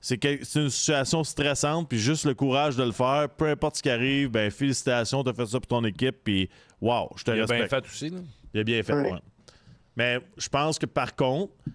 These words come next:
Speaker 1: Jacky a su-, très, très bien fait.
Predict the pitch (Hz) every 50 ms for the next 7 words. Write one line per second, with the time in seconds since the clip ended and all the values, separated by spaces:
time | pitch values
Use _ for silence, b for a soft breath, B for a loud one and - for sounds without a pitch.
0 | B B B B B 98 113 135 135 127 156 151 156 156 139 123 110 - - -
1 | - - - - _ _ _ - 139 139 175 185 - 151 175 175 165 151 156 156
2 | 147 - - 156 160 175 196 202